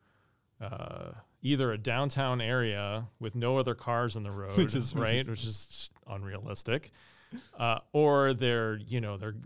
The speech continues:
Speaker 1: they're going over mountain areas and down these dirt roads, like, like, that's something that people do every day. Um,
Speaker 2: In their eighty thousand dollar <laughs>
Speaker 1: Yeah, and
Speaker 2: sports
Speaker 1: their
Speaker 2: car.
Speaker 1: Right, in their sports car or their giant S U V or these,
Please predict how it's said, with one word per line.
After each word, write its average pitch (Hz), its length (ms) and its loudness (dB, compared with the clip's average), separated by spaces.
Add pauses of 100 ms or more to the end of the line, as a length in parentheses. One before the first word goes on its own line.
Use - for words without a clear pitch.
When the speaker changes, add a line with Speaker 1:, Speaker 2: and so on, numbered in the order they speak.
Speaker 1:
they're 104 300 -6
going 127 320 2
over 107 300 -2
mountain 110 480 -2
areas 107 640 -2
and 101 120 -8
down 120 280 -2
these 104 200 -4
dirt 123 300 0
roads, 113 540 -2
like, 104 360 -8 (380)
like, 107 120 -6
that's 120 220 -2
something 110 320 -2
that 98 160 -8
people 110 240 -4
do 104 240 -2
every 101 300 -2
day. 98 340 -6 (540)
Um, 107 500 -2
Speaker 2:
In 120 160 2
their 110 260 0
eighty 107 240 -4
thousand 101 360 -4
dollar 101 420 -2 (100)
<laughs> 127 80 2
Speaker 1:
Yeah, 143 360 4
and 123 100 0
Speaker 2:
sports 127 220 4
Speaker 1:
their 110 80 -6
Speaker 2:
car. - 200 -6 (380)
Speaker 1:
Right, 147 420 4
in 120 120 -2
their 113 100 -4
sports 143 320 -2
car 123 360 2
or 104 60 -4
their 101 140 -6
giant 127 460 0
S 113 160 -4
U 110 80 -6
V 107 140 -4
or 104 100 -2
these, 101 220 -10